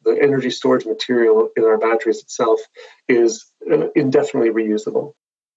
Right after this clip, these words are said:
We can repurpose that, you know, bring that material back in from the field after, you know, years to decades of use, and then repurpose it either back into other applications or into future battery projects.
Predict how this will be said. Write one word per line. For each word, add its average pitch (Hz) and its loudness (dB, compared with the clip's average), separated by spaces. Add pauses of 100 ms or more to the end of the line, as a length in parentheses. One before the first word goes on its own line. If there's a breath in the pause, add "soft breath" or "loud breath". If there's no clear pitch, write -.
We 113 -2
can 107 0
repurpose 117 -2
that, - 0
you 117 0
know, 110 2
bring 123 0
that 117 -2
material 113 2
back 120 0
in 117 -4
from 107 -4
the 104 -4
field 107 2
after, 107 -2 (400 loud breath)
you 123 2
know, 104 0
years 117 2
to - -14
decades 110 0
of 107 -4
use, 147 0
and 123 0
then 107 2
repurpose 110 0
it 110 4
either 120 0
back 110 -2
into 110 -2 (480 loud breath)
other 110 4
applications 127 -2 (120)
or 127 4
into 113 -4
future 113 -4
battery 107 -6
projects. - -10